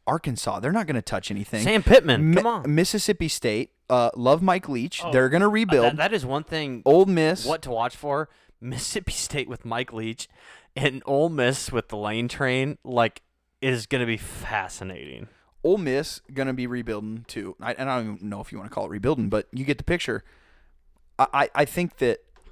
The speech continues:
Speaker 1: Alabama's got a cakewalk, and I think Auburn's gonna take
Speaker 2: Do you
Speaker 1: a
Speaker 2: believe in Mac
Speaker 1: humongous
Speaker 2: Jones, though? Do you believe in Mac Jones?
Speaker 1: No, but I, you know
Speaker 2: We
Speaker 1: who I
Speaker 2: come off
Speaker 1: believe in?
Speaker 2: the best quarterback in Alabama. I mean,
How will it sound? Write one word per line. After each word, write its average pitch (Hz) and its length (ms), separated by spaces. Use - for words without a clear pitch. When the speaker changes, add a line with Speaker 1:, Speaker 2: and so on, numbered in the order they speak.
Speaker 1:
Alabama's 131 580
got 92 140
a - 40
cakewalk, 90 600
and 113 80
I 131 100
think 139 280
Auburn's 117 300
gonna 117 160
take 135 140
Speaker 2:
Do 147 60
you 156 60
Speaker 1:
a - 20
Speaker 2:
believe 135 260
in 113 80
Mac 113 200
Speaker 1:
humongous 113 60
Speaker 2:
Jones, 107 380
though? 113 340
Do 110 80
you 110 40
believe 107 200
in 110 80
Mac 107 200
Jones? 98 320
Speaker 1:
No, 95 160
but 110 80
I, 113 80
you 117 140
know - 60
Speaker 2:
We 139 120
Speaker 1:
who - 60
I 180 80
Speaker 2:
come 165 40
off 151 140
Speaker 1:
believe 123 140
in? 147 180
Speaker 2:
the 127 80
best 123 300
quarterback 117 540
in 107 120
Alabama. 104 340
I 123 60
mean, 117 320